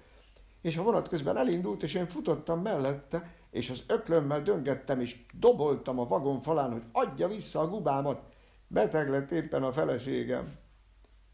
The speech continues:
Ó, hát ebből igazán ne csináljon magának gondot, mondta meggyőzően Tonda úr. Az az ember így vagy úgy, de biztos, hogy a börtönben végzi.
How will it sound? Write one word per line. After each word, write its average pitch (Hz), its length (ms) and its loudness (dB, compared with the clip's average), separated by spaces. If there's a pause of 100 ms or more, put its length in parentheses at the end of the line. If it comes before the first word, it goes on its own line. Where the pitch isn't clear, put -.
Ó, 127 540 2
hát 135 340 0
ebből 127 320 -2
igazán 123 400 0
ne 120 140 -2
csináljon 113 460 0
magának 110 520 0
gondot, 104 540 -2
mondta 69 320 -12
meggyőzően 69 680 -10
Tonda 78 400 -10
úr. 90 180 -8 (720)
Az 107 260 2
az 117 160 2
ember 113 340 2
így 117 240 0
vagy 117 180 0
úgy, 131 200 -2
de 92 140 -6
biztos, 92 640 -6
hogy 85 120 -2
a 80 100 -4
börtönben 73 720 -6
végzi. 78 540 -8